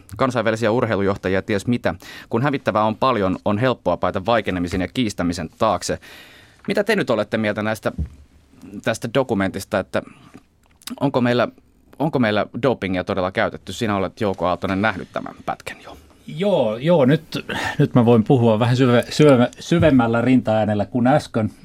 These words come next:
Speaker 2: Eli, eli mä tosiaan, tosiaan olen elokuvaa nähnyt, ja se on sillä tavalla vaikuttava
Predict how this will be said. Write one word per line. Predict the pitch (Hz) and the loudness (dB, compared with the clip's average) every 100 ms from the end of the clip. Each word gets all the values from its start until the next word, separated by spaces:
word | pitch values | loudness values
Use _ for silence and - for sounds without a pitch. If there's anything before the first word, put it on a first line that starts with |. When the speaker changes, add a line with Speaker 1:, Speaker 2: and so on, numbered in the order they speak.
| - | -6
Speaker 2:
Eli, | 120 117 120 | -2 -2 0
eli | 127 | 2
mä | 131 135 - | 2 0 0
tosiaan, | - 151 147 127 117 113 135 | 0 4 6 6 4 -2 -4
tosiaan | 160 151 131 | 0 4 4
olen | 135 135 - | 4 2 -2
elokuvaa | 170 170 127 123 | 0 0 2 4
nähnyt, | 151 170 143 | 4 6 6
ja | 127 | 4
se | 127 165 | 4 2
on | |
sillä | 156 226 180 | 4 2 2
tavalla | - 131 131 127 | 0 0 0 2
vaikuttava | 165 151 120 - 110 104 107 | 0 0 -2 -2 -2 0 -2